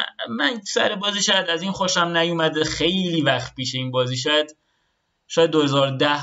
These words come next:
باشه، من دقیق یادم نیست. بی ریتینگ بودم، فقط می‌دونم بی ریتینگ بودم. حالا مثلاً یه همچین چیزایی بوده و خلاصه من فیلو گذاشتم جه پنج. الان من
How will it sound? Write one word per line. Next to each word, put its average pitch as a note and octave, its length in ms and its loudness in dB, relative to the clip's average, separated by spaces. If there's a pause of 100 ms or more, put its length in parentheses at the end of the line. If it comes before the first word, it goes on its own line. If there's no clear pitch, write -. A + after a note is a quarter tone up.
باشه، A#2+ 340 -2
من B2+ 260 -4
دقیق B2+ 260 0
یادم B2+ 400 2
نیست. B2 240 -4
بی C3 100 4
ریتینگ C3+ 400 2
بودم، A#2+ 200 0
فقط A#2 200 -2
می‌دونم C3 260 -4
بی B2+ 80 -4
ریتینگ A#2+ 360 -4
بودم. F#3 320 0 (560)
حالا A3+ 300 2
مثلاً F3 260 -2
یه F3 100 2
همچین E3 240 -2
چیزایی D#3 360 0
بوده D#3 460 -4 (100)
و E3 220 0 (640)
خلاصه E3 540 0 (920)
من F#3+ 180 2
فیلو G3+ 220 -4
گذاشتم G3 400 -2
جه D#3 220 4
پنج. A3 440 0 (880)
الان F#3+ 600 2
من D#3+ 680 -2